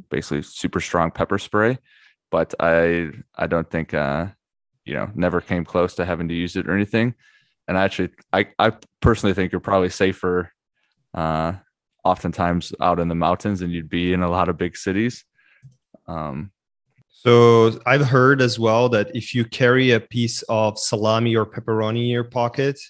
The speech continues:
Speaker 2: that's a good solution against bear attacks.
Speaker 1: <laughs>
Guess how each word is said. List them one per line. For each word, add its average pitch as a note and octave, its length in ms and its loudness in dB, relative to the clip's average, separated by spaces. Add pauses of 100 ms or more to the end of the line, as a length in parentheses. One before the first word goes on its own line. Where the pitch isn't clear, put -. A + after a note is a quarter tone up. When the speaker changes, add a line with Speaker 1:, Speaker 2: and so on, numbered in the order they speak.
(240)
Speaker 2:
that's A#2 180 2
a A#2+ 60 2
good A2 100 2
solution A2 400 0
against G#2+ 380 -2
bear G#2+ 180 2
attacks. - 640 -10 (560)
Speaker 1:
<laughs> - 80 -4